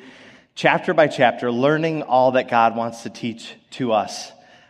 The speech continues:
We're about halfway through, so I want to do kind of a midway check-in with you. How's it going? You learning a lot? You being challenged and encouraged?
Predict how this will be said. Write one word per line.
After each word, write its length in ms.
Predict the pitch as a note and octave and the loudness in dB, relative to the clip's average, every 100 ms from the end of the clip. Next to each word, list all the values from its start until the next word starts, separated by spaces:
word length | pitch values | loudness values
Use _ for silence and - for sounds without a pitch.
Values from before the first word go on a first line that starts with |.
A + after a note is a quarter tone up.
| _ | _
We're 80 | C#3+ | 4
about 460 | D#3 C#3+ - - | 4 4 -2 -14
halfway 460 | - D3+ E3 G3+ F#3 | -2 2 2 2 -2
through, 300 | F#3+ D3+ D#3 | 0 0 0
so 140 | D3+ | 4
I 40 | C#3+ | 4
want 260 | C#3+ C#3+ | 4 0
to 120 | C#3 | -2
do 60 | C#3 | -2
kind 160 | D#3 C#3+ | -2 0
of 100 | C3 | 2
a 180 | A#2 | 0
midway 380 | A#2+ D3+ C#3+ D3+ | 0 -2 2 0
check-in 440 | C#3+ E3 C#3+ D#3 C3+ | 2 0 2 0 -2
with 180 | C3 | -2
you. 280 | C3+ C3+ D#3 | 0 2 0
How's 280 | - C#3+ C#3 | 2 2 2
it 120 | D3+ | 0
going? 360 | C3+ C3 C#3+ G3 - - - - _ | 4 4 4 0 -10 -20 -20 -20 _
You 140 | C3+ C#3+ | -2 4
learning 280 | D3 D3 | 4 4
a 40 | C#3+ | 4
lot? 560 | C#3 D#3+ - - - - _ _ _ _ - _ _ - | 6 4 0 -12 -20 -20 _ _ _ _ -20 _ _ -6
You 80 | |
being 220 | C3+ D3+ D3+ | 0 0 0
challenged 800 | - D3 D#3 E3+ F#3+ F#3+ - - | 0 4 4 2 -2 -8 -16 -12
and 180 | C#3+ D3 | -4 -2
encouraged? 720 | C#3+ D3+ D3+ F#3+ - - | 0 2 2 2 -2 -16